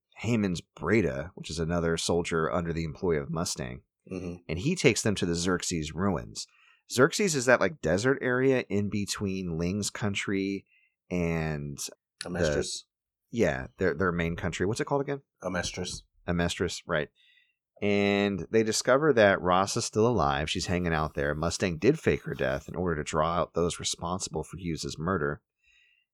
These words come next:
Speaker 1: And after they reunite, Ross decides she's gonna hang out in Jing, uh, which is Ling's country, with Fu,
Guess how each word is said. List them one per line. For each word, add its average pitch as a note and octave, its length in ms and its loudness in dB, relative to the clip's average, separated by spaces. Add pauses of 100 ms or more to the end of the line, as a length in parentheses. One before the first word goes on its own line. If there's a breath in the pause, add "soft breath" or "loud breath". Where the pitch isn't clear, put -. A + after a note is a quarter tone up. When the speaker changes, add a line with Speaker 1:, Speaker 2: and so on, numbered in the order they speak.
(120)
Speaker 1:
And D#2+ 440 0
after G2 360 2
they F2+ 320 4
reunite, E2+ 560 0
Ross E2 300 0
decides D#2+ 420 -2
she's G2 140 -4
gonna F#2+ 220 0
hang F#2 220 -2
out F2 220 0
in F2 120 -6
Jing, F2 520 -2 (680)
uh, D2+ 320 0
which F#2 160 -2
is F#2+ 140 -4
Ling's F#2 220 -4
country, C#2 460 -6
with A2+ 200 2
Fu, D#2+ 640 2